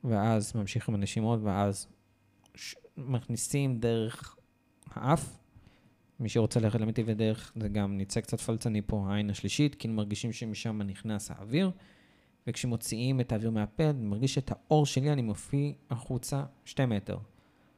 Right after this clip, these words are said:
ואז אחרי כמה זמן עוד פעם נשימה, ואז אני מוציא וזה מתרח-, גדל לעשר מטר. ואז אני רואה שאני עושה את כל החדר.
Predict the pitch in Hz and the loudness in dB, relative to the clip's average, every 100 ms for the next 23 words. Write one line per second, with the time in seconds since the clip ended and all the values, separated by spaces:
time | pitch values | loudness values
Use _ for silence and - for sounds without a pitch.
0 | _ 127 113 117 120 117 127 127 135 131 | _ 0 0 0 0 0 2 0 0 -2
1 | 139 135 123 117 117 - _ _ _ 135 | 0 0 2 0 -2 -10 _ _ _ 0
2 | 123 123 123 - 151 131 120 117 123 113 | 2 2 2 2 2 2 2 2 2 -2
3 | - - 147 131 - - 123 117 139 131 | -4 -8 -4 -4 -8 -2 0 4 4 4
4 | 131 - 139 123 107 98 - - - - | 2 0 0 2 0 -2 -6 -14 -18 -20
5 | - - - 113 123 120 123 113 113 123 | -20 -20 -2 0 2 2 2 0 0 2
6 | 147 143 127 117 113 - 123 - 120 120 | 2 2 0 0 0 0 0 2 2 2
7 | - 110 95 | 2 -2 -2